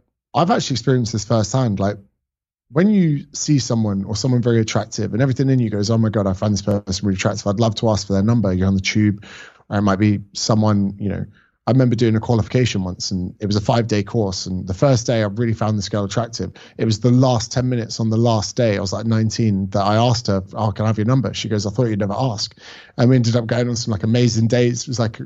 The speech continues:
incredible. I, I think about it to this day, if I hadn't have asked, how long would I have thought about that? What are the mental implications of not doing things?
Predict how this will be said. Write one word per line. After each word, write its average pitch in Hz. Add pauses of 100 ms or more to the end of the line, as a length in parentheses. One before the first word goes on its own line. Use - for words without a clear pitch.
incredible. 120 (800)
I, 170 (120)
I 160
think 202
about 127
it 117
to -
this 113
day, 147
if 107
I 104
hadn't 131
have 113
asked, 123 (100)
how 143
long 143
would 123
I 113
have 107
thought 156
about 95
that? 95
What 131
are 127
the 113
mental 117
implications 110
of 101
not 143
doing 101
things? 95